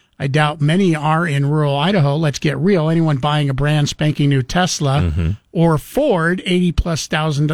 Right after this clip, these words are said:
Speaker 1: ve-, dollar vehicle is not an A M listener."
Speaker 2: Well, it's a minority of people out there who own a twenty twenty-three automobile anyway.
Speaker 1: Well, and especially here in Idaho, owning electric vehicle because there's not enough charging stations. However, that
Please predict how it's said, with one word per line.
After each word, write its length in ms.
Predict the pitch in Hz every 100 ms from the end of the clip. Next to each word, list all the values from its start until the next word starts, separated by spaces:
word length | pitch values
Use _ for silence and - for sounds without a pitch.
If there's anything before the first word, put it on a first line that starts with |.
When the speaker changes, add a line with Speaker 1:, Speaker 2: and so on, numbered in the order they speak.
| -
Speaker 1:
ve-, 280 | 139 214 240
dollar 340 | 143 151 165
vehicle 500 | 147 196 247 - 151
is 100 | 151
not 220 | 143 151 143
an 100 | 143
A 120 | 139
M 120 | 143
listener." 220 | 185 147
Speaker 2:
Well, 80 | 131
it's 140 | 123
a 40 | 127
minority 460 | 110 113 113 107 95
of 120 | 85
people 260 | 110 87
out 220 | 85 87 92
there 180 | 92
who 180 | 87 95
own 120 | 92
a 40 | 80
twenty 300 | - 120 90
twenty-three 460 | - 92 87 101
automobile 560 | 87 87 85 82 82 85
anyway. 340 | 190 156 76 -
Speaker 1:
Well, 320 | 185 180 151
and 220 | 147 165 165
especially 600 | - - 240 240 - 156
here 200 | 160 151
in 80 | 147
Idaho, 280 | 151 143
owning 320 | 156 156 160 143
electric 420 | 143 214 - 147
vehicle 340 | 143 143 165
because 320 | 185 175 196
there's 140 | 185 185
not 140 | 214
enough 180 | 220 214
charging 340 | - 277 277 185
stations. 380 | 185 165 139 - - -
However, 600 | - 180 196 320 247 127 - _ _ _ _
that 200 | - 175